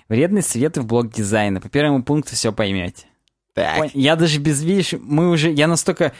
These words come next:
Speaker 1: пошёл дальше по Филу Шиллеру, что я, п-, объявляя тему, Никита уже всё понял.
Speaker 2: <laughs>
Speaker 1: Вот, вот так, так ты прям, да.
Speaker 2: <laughs> Так.
Speaker 1: Перехожу на булшитиста.
Speaker 2: Мгм.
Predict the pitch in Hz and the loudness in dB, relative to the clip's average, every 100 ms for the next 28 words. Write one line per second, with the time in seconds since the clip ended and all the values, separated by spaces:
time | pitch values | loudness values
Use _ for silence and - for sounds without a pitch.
0 | - - 156 - 175 143 156 208 - 151 | -14 -4 0 2 2 4 4 2 0 0
1 | 131 139 131 - 185 185 120 - 139 170 | 0 2 2 2 0 2 0 0 2 2
2 | 160 170 143 160 170 175 151 185 175 139 | 2 0 2 2 4 4 4 2 4 4
3 | 117 123 113 113 107 - 113 117 101 98 | 2 0 2 0 0 0 0 0 0 -2
4 | - _ _ _ 233 - - - 156 165 | -8 _ _ _ -4 -2 -6 -8 -12 -6
5 | 170 - 131 160 - 143 139 147 - - | -4 0 2 2 0 0 2 0 -4 -6
6 | - 131 135 160 - - 113 123 123 110 | -2 -2 0 0 0 0 2 2 2 2
7 | 101 95 - 180 214 180 156 147 131 139 | 0 -2 -4 -4 0 0 -2 0 0 0
8 | - - _ _ _ _ 131 131 160 160 | -4 -14 _ _ _ _ -6 0 0 2
9 | 180 185 156 120 131 - 123 170 - - | 2 4 2 2 2 0 -2 0 -2 -2
10 | 104 - - _ 220 175 170 | -6 -8 -20 _ -2 -2 -2